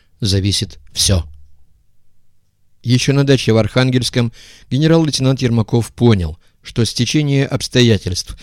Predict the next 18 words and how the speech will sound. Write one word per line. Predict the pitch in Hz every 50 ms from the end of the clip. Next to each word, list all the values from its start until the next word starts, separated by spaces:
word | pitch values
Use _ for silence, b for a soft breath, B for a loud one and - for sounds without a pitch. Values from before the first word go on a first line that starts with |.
| B B B -
поставило | 117 110 - - 120 117 113 110
его | 110 110 107 110 101
в | -
такое | - 107 - 120 113 107 95
положение, | - 107 104 104 104 101 120 123 120 113 98 92 90 87 B B B B B B B
когда | - 110 113 123 -
только | - 147 139 127 135 135
от | - 143 120 -
него, | 117 123 123 120 110 95 90 90 85 80 b b b b b b
как | - 110 98 -
от | 113 - - - -
одного | - 120 104 117 127 131 151 156
единственного | 151 143 131 139 135 117 - - 120 123 123 117 120
солдата | 113 - - 123 123 123 117 113 123 117 104 - 101 95
на | 98 98 98
острие | 92 - - 110 107 107 107 98
захлебнувшейся | 95 92 - 101 98 92 107 101 98 - - 98 87 - - 95 90
атаки, | 90 - - 123 123 - - 95 90 B